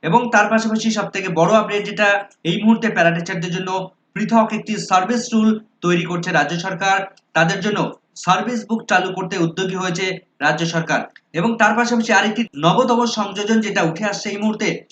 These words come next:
যে সূত্রে যে খবর উঠে আসছে, রাজ্যের প্রায় যে ছাব্বিশ হাজার এসএসসির মাধ্যমে শিক্ষক অশিক্ষক কর্মীদের চাকরি বাতিল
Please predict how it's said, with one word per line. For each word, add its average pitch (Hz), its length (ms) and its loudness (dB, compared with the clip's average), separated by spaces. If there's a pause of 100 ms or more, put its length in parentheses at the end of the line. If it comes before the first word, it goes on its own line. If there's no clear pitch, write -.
(180)
যে 160 160 -6
সূত্রে 226 240 0 (120)
যে 202 140 -2
খবর 180 220 0
উঠে 170 200 -2
আসছে, 202 200 -4 (540)
রাজ্যের 165 340 2
প্রায় 202 280 4
যে 208 60 -2 (100)
ছাব্বিশ 175 420 -2
হাজার 208 240 2 (520)
এসএসসির 208 540 -2
মাধ্যমে 190 340 -2 (280)
শিক্ষক 220 340 0 (100)
অশিক্ষক 190 360 -6
কর্মীদের 180 380 -2
চাকরি 175 260 0 (140)
বাতিল 170 260 -2